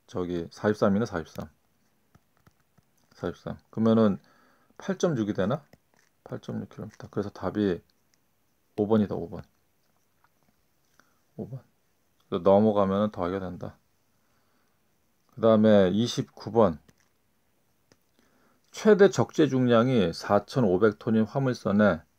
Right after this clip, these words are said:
삼십 톤짜리 컨테이너를 실으려고 한다. 화물선에는 이미 천오백 톤의 화물이 실려있다. 최대한 실을 수 있는 컨테이너. 아, 이건 쉽네. 최대 사천오백 넘으면 안 되잖아, 그치? 최대가 사천오백. 그러니까 사천오백보다 작아야 돼.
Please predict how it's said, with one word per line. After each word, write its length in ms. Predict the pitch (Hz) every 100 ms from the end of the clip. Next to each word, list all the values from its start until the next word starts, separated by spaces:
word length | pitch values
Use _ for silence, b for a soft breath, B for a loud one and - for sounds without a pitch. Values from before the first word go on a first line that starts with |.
| _ _ _ _ _ _ _ _ _
삼십 580 | - - 202 196 - -
톤짜리 480 | - 180 - 151 139
컨테이너를 640 | - 190 180 165 143 123 120
실으려고 540 | - 175 151 131 110
한다. 380 | 98 87 87 - -
화물선에는 680 | - 185 185 - 160 151 143
이미 400 | 104 113 117 85 - _ _
천오백 480 | - 196 185 160 147
톤의 200 | 139 123
화물이 300 | - 151 143
실려있다. 380 | 131 123 - 98
최대한 320 | - 165 160
실을 220 | 143 147
수 100 | -
있는 80 | 120
컨테이너. 320 | - 147 135 -
아, 120 | 107
이건 140 | 104
쉽네. 640 | 135 - 196 151 120 107 80 _ b b b b b b _
최대 360 | - 233 214
사천오백 500 | 214 131 143 185 180
넘으면 260 | 131 113 156
안 80 | 98
되잖아, 300 | 92 117 127
그치? 340 | 120 - 82 - _ _ _ _ _ _ _ _ _
최대가 360 | - 180 165
사천오백. 420 | 147 101 - 104 -
그러니까 80 |
사천오백보다 800 | - 127 135 190 175 175 - 156
작아야 460 | 151 - 95 113 104
돼. 180 | 90